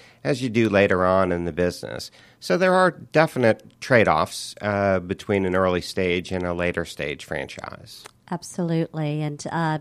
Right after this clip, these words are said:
Speaker 2: and to your point, when it's a ground level opportunity,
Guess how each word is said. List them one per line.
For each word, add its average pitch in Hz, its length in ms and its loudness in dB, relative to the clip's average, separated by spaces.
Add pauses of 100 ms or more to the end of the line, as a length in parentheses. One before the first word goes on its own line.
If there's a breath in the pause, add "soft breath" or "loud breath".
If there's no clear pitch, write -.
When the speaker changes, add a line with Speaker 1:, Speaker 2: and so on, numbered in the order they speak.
Speaker 2:
and 170 220 -6
to - 100 -6
your 180 120 -2
point, 185 500 -2
when 160 160 -4
it's 151 180 -8
a 156 60 -2
ground 170 300 -4
level 151 280 -4
opportunity, 147 1040 -4